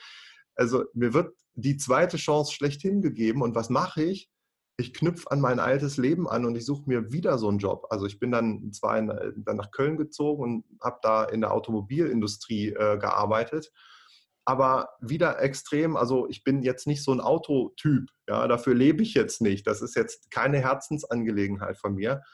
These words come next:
und, äh, das ist auch extrem viel Druck gewesen. Und das war ein Fehler, mich nicht zu fragen, „Okay, was willst du eigentlich wirklich und was kannst du an deiner Situation ändern?“ Und, äh, ich habe mehrere dieser Jobs und auch mehrere Beziehungen gehabt, die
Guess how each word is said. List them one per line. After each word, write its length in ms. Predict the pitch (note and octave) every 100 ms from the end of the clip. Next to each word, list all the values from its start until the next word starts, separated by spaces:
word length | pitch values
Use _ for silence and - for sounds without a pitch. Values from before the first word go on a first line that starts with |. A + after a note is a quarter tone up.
| - - _
und, 560 | - A#2 A#2 A#2 A#2 -
äh, 300 | A#2 A2+ A2
das 200 | A2+ A#2
ist 180 | - -
auch 120 | A#2
extrem 460 | - B2 - C#3 C#3
viel 200 | C#3 C#3
Druck 240 | C3 D3+
gewesen. 520 | D3+ A2+ G#2+ F2+ - - _ _ _ _ _ -
Und 380 | B2+ B2 A#2 -
das 380 | A2+ C#3+ F3 F3+
war 120 | E3+
ein 100 | F3
Fehler, 540 | E3+ E3 F3 F3 - - -
mich 380 | - A#2+ C#3 C#3
nicht 240 | D#3 F3 -
zu 100 | E3
fragen, 380 | - C#3+ D#3
„Okay, 300 | C#3+ C#3+ D3
was 220 | C3+ C3+ -
willst 300 | E3 E3+ -
du 120 | D3+
eigentlich 480 | C3 C#3 C#3 C3+ -
wirklich 380 | D3 D3+ F3 C3+
und 100 | B2+
was 200 | B2+ -
kannst 280 | D3 C#3+
du 60 | -
an 120 | -
deiner 240 | B2 B2 A#2+
Situation 560 | A#2+ - A#2 - A#2
ändern?“ 440 | A2+ G#2+ G#2 G2 G2
Und, 240 | A2 A2 G#2+ _ _ _ _ _
äh, 240 | B2 A2+ A2+
ich 120 | A#2
habe 240 | C#3+ C#3+ -
mehrere 580 | B2+ C3+ D#3+ D#3 D3 C#3+
dieser 280 | D3 C#3 B2
Jobs 360 | C#3 E3+ -
und 240 | - B2+ B2
auch 200 | A#2 -
mehrere 440 | B2+ D#3 C#3 C3
Beziehungen 540 | B2 B2 - E3+ E3+
gehabt, 360 | D3+ C#3+ C#3+ _
die 120 | B2+